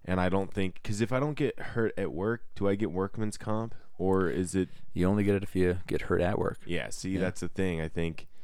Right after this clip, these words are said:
Speaker 1: See, and then people be like, "But you broke your collarbone in twenty twenty." Yeah, but, I mean, it couldn't have come at a better time.
Speaker 2: Yeah.
Speaker 1: Um, really,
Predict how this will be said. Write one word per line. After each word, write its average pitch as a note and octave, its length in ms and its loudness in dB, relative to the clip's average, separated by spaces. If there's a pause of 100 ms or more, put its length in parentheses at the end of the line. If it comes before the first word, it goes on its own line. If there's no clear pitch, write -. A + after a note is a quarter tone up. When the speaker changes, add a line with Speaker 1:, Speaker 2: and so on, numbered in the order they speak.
(460)
Speaker 1:
See, - 180 2
and A2+ 120 4
then A2 120 8
people A2+ 180 4
be A2 80 6
like, G#2 160 2
"But B2+ 140 0
you A#2 100 -4
broke B2 240 0
your - 160 -6
collarbone A#2 540 2
in F2+ 80 -4
twenty G#2+ 200 -2
twenty." A2 380 0 (500)
Yeah, C#4+ 280 -4
but, C#4 100 2
I F#3 80 4
mean, D#3 160 6
it C3 100 4
couldn't C3 200 4
have G#2+ 120 -2
come G2+ 160 4
at F2+ 60 4
a F2 60 0
better D#2+ 200 2
time. D2+ 380 -2 (140)
Speaker 2:
Yeah. F#2+ 240 -2
Speaker 1:
Um, E2 180 -6
really, F2 340 2